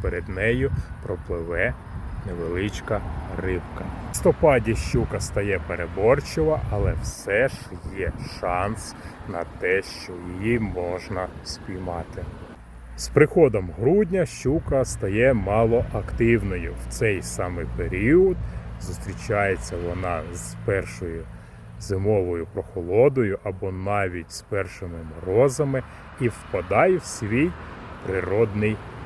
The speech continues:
стан. В зимовалий період щука не витрачає свою енергію, вона зберігає її до приходу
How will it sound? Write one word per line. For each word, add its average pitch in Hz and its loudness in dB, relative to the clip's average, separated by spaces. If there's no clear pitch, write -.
стан. - -4
В 98 -10
зимовалий 156 6
період 196 4
щука 147 0
не 127 4
витрачає 104 2
свою 101 0
енергію, 95 2
вона 92 0
зберігає 92 0
її 98 2
до 107 0
приходу 139 2